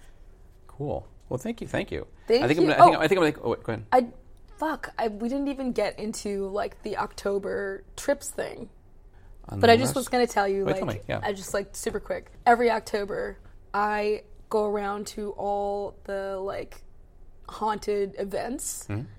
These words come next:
Speaker 2: and, like, just try to cram as many of them in as possible. So I do, like, L A Haunted Hayride, I do Universal Horror Nights, I do, uh,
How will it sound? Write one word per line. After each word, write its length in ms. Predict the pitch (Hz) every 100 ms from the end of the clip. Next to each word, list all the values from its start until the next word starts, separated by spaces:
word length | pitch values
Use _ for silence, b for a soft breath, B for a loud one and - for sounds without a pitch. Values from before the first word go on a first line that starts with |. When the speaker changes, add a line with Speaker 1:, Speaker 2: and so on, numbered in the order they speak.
| -
Speaker 2:
and, 80 | 208
like, 120 | 202
just 200 | 196 -
try 160 | -
to 80 | 185 -
cram 440 | - - 185 175 -
as 140 | 190
many 300 | 196 196 190 190
of 80 |
them 260 | 190 190 196 - -
in 180 | 190
as 120 | - -
possible. 560 | - - 226 220 247 b b b
So 180 | - 208
I 80 | 180
do, 160 | 196
like, 300 | 196 165 - -
L 180 | 190 190
A 100 | 196
Haunted 340 | 180 - -
Hayride, 800 | - 262 262 233 220 214 214 214 b b b
I 80 | 190
do 80 | 196
Universal 520 | 190 190 180 190 -
Horror 280 | - 285 277
Nights, 540 | 254 220 220 214 214
I 100 | -
do, 380 | 185 - - -
uh, 460 | - - - - -